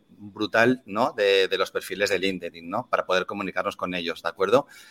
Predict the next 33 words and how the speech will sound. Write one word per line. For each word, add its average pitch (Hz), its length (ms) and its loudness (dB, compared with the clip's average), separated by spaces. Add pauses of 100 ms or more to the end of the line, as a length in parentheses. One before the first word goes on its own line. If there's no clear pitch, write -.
(140)
Y 113 100 8
la, 110 160 10
y 117 60 0
la 104 160 10
prueba 123 280 10
es 131 140 8
que 131 220 6
antes 113 380 4
de 120 180 6
hablar, 117 320 8
como 90 160 -2
Pepe 104 220 2
ha 107 80 8
dicho 107 240 -4
que 90 100 -4
hemos 92 160 0 (140)
desaparecido 101 560 2
de 87 120 2
chat 95 180 -2
G 92 120 -10
P 104 120 2
T, 127 320 6 (280)
oye, 110 160 6
pues - 140 -6
para 101 160 4
llegar 98 260 6
a 127 80 8
ese 127 200 2
punto 139 380 2
de 98 60 4
ese 101 140 -2
producto 120 340 4
final, 127 500 6